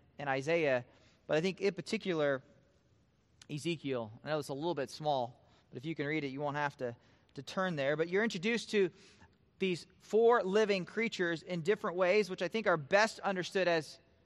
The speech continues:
angels, particularly the, the seraphim, who have a distinct jo-, job and role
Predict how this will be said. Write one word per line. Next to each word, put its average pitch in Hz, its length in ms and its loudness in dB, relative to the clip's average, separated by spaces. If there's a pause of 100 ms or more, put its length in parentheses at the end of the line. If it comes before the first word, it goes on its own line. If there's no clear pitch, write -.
(500)
angels, 202 760 0 (300)
particularly 185 340 -2
the, 151 140 -2
the 147 100 -2
seraphim, 180 540 2
who 175 100 0
have 165 160 4
a 147 160 0 (260)
distinct 185 480 -4
jo-, 202 400 0
job 190 380 6
and 170 140 -2
role 185 420 6